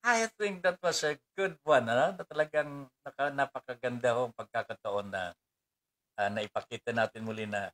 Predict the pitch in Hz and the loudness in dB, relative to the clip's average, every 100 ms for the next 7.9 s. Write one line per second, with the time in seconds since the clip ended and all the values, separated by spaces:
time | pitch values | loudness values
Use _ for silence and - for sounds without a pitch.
0 | _ _ _ - 139 156 160 - 135 127 | _ _ _ -2 0 2 -2 -6 -10 -8
1 | 139 - 131 127 120 110 - 104 - 104 | -8 -2 0 0 0 -2 -2 -10 -6 -8
2 | 95 _ 139 165 156 151 _ _ 120 117 | -8 _ -4 -2 -6 -6 _ _ 0 2
3 | 117 - 107 107 - 104 101 98 - 101 | 0 -4 -18 -8 0 0 0 -6 -4 -6
4 | 98 98 _ 120 170 170 165 147 - _ | -4 -8 _ -2 0 2 2 0 -6 _
5 | _ _ _ _ _ 143 143 135 127 170 | _ _ _ _ _ -6 -2 -2 -2 -6
6 | 160 - 156 147 143 135 - 120 113 113 | -2 -2 -2 -2 0 -2 -2 -8 -6 -4
7 | 110 113 104 _ - 117 - 98 | -2 -4 -6 _ -10 -2 2 2